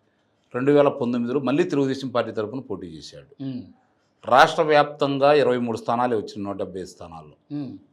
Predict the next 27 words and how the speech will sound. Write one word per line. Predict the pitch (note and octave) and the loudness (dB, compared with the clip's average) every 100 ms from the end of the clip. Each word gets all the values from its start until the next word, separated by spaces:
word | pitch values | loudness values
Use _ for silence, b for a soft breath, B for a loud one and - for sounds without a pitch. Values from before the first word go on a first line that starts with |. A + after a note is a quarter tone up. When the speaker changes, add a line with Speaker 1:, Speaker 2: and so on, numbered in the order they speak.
| _ | _
Speaker 1:
అంటే | A2 | 2
అతను | C#3+ B2 G#2 | 2 2 -4
గెలిచాడు. | G#2 G#2+ A2+ - - _ _ _ _ _ | -6 -4 -6 -6 -12 _ _ _ _ _
Speaker 2:
అందులో | - A#2 | -8 -4
Speaker 1:
తెలుగుదేశం, | B2 F3 | 2 2
Speaker 2:
కూడా, | C3 G2 - | 0 -6 -8
Speaker 1:
తెలుగుదేశం | C3 B2+ C3+ | -4 0 0
Speaker 2:
వైసీపీ | F#3 G#3 G3 | -2 -2 0
గాలిలో | E3 F#3 G3 | 2 4 2
కూడా | F3 F#3 | 2 8
Speaker 1:
గాలిలో | C3 D3+ D3+ | 8 8 6
Speaker 2:
తెలుగుదేశం | D3+ | 8
Speaker 1:
కూడా | E3 G#3 | 6 6
Speaker 2:
అభ్యర్థి | F3+ A3+ | 2 0
గెలిచాడు. | G#3 D#3 B2 G2+ | 0 0 -2 -8
Speaker 1:
తెలుగుదేశం | - D3 D3 D#3 D#3 | -8 -4 -2 -2 -2
అభ్యర్థిగా | C#3+ C3+ B2+ C#3 | -2 -2 -2 -2
గెలిచాడు. | B2+ G#2 - E2+ C#2 _ _ _ _ - | -2 -4 -8 -12 -14 _ _ _ _ 0
సహజంగా | C#3 C#3 D3 D3 D#3 D#3 D3 - _ _ _ _ _ A#2 | 2 2 2 4 6 6 2 -8 _ _ _ _ _ -8
అంటే | A2+ C3+ A#2 | -2 0 0
పెద్ద | - A#2+ C#3+ | -2 -2 2
వయసేం | C3+ C#3 E3 | 2 2 0
కాదు | C#3 G#2+ F#2+ - _ _ _ _ _ _ - | 2 2 0 -8 _ _ _ _ _ _ -20
చూసుకుంటే, | A2+ - G2 F#2+ | -20 -14 -10 -6
యా-, | G2 G#2 | -2 -2
యాభై | G2+ G#2+ G#2+ | 0 -2 -2
ఎనిమిది | G#2 G2+ G#2 G2+ | -8 -6 -6 -6